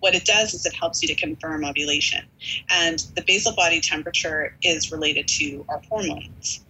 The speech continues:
and our hormone, hormone cycle. So I mentioned earlier that as we approach ovulation,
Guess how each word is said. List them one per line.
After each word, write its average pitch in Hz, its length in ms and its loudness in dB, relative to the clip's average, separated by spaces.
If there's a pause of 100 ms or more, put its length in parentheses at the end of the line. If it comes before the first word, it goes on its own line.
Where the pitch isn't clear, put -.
and 156 100 0
our 147 120 -6
hormone, 156 500 -6 (460)
hormone 180 520 -2
cycle. - 540 -2 (560)
So 160 240 2
I - 80 4
mentioned 208 420 2
earlier 165 440 4
that 147 400 0
as 165 140 -2
we - 100 4
approach 175 340 0
ovulation, 160 760 0